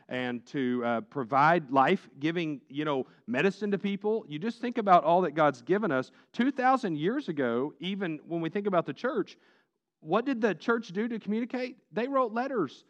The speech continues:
So you can imagine, as a pastor, me sitting down and writing a letter. You know, it would be a long letter. My hand would probably get tired writing a letter. But I would write that letter, and then I would send it, you know, to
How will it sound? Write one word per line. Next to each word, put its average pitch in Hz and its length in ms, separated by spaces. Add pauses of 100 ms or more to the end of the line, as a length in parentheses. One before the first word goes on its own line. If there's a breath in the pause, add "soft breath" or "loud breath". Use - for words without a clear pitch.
(140)
So - 120
you 233 140
can 233 120
imagine, 226 380
as 196 120
a 185 60
pastor, 220 440
me 190 160
sitting 196 300
down 202 400 (240 loud breath)
and 160 220
writing 208 360
a 175 60
letter. 175 300
You 196 200
know, 170 140
it 175 60
would 160 120
be 165 100
a 143 60
long 165 260
letter. 139 200
My 165 180
hand 175 240
would 139 120
probably 165 200
get 139 160
tired 156 340
writing 139 240
a 123 40
letter. 156 300 (240 loud breath)
But 175 220 (300 soft breath)
I 208 100
would 202 140
write 214 280
that 226 180
letter, 226 260
and 180 180
then 214 100
I 208 80
would 185 180
send 254 280
it, 220 140
you 185 100
know, 180 180
to 190 280